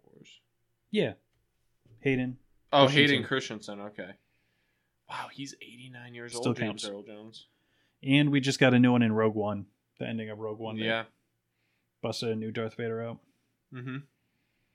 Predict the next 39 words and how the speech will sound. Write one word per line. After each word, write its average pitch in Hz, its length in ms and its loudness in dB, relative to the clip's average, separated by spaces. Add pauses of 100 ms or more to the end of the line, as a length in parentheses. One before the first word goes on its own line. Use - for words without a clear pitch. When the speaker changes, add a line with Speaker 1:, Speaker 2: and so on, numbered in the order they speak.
(800)
Speaker 2:
Uh, 139 120 2
any 139 200 0
other 147 140 0
thoughts 156 300 0
on 151 80 0
that 143 140 0
episode? 175 420 -4 (1800)
Speaker 1:
I'm 143 140 -4
just 127 200 -10
excited 113 440 -4
for 110 280 -6
the 107 100 -6
future 110 360 -8
of 110 80 -10
this 110 160 -12
show. 113 300 -10 (260)
These 117 240 -8
la-, 117 240 0
I 127 260 4
just, 127 380 -4 (1000)
I 143 220 6
am 156 220 2
so 131 400 0
excited 117 560 -2 (120)
every 113 420 -2
single 107 600 -6
Friday 90 420 -12
right 90 240 -14
now. 98 200 -16 (500)
Speaker 2:
It's 143 180 0
a 139 60 2
great 123 220 0
thing 151 160 4
to 135 60 6
look 113 160 4
forward 113 200 2
to 135 100 -2
every 127 200 -4
week. 135 240 -10